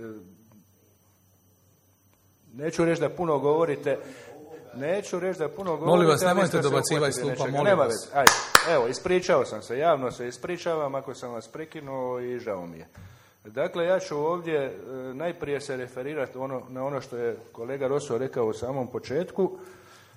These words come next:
Speaker 1: Prvo, nedostavljanje materijala, odnosno rješenja o poništavanju, e, rješenja Splitsko-dalmatinske županije. Dakle, te materijale smo mi dobili na stol neposredno prije sjednice vijeća. Nije za pohvalit onoga ko je dao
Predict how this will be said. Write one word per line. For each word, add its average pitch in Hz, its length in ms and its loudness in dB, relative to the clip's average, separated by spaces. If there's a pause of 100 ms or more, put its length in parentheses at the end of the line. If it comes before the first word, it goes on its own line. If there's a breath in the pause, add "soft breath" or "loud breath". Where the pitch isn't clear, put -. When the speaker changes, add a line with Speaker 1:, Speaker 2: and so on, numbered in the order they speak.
(140)
Speaker 1:
Prvo, 156 300 2
nedostavljanje 143 800 2
materijala, 123 720 6
odnosno 123 600 2
rješenja 123 580 0
o 107 120 0
poništavanju, 110 1300 0
e, 95 40 -12 (300)
rješenja 107 520 -4
Splitsko-dalmatinske 113 960 -6
županije. 127 540 -4
Dakle, 139 400 0
te 160 140 0
materijale 127 640 0
smo - 200 -6
mi 143 160 -6
dobili 139 380 -2
na 107 140 -4
stol 143 320 -2
neposredno 123 680 -6
prije 131 360 -4
sjednice 120 480 -6
vijeća. 95 340 -6 (420 soft breath)
Nije 151 200 2
za 127 140 2
pohvalit 120 760 0
onoga 113 360 -2
ko 110 200 -6
je 104 100 -4
dao 107 400 0